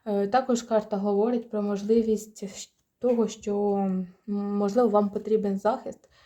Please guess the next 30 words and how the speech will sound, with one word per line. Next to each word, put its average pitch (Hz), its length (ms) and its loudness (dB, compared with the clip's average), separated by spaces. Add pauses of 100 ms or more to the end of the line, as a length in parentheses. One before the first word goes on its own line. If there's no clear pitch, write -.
(240)
на 220 120 0
ергети-, 208 440 0
на 220 220 2
енергетичному 202 840 -2
рівні. 175 400 -8 (460)
У 240 40 -4
вас 254 120 -2
було 240 260 2
багато 214 420 0
проблем, 208 500 2
було 196 200 2
складності, 214 680 -2
ви 196 80 -2
постійно 202 460 -6
чогось 196 320 -4
хвилюєтесь, 208 680 0
боїтесь, 196 640 -4
накручуєте 202 680 -4
себе, 190 380 -4 (280)
але 214 200 2
ви 220 80 4
готові 220 520 0
до 208 160 0
будь-якої 196 580 -2
проблеми, 185 680 -2 (300)
і 208 80 -6
вони 196 320 2
вам 196 340 0
під 202 200 -6
силу. 185 440 -6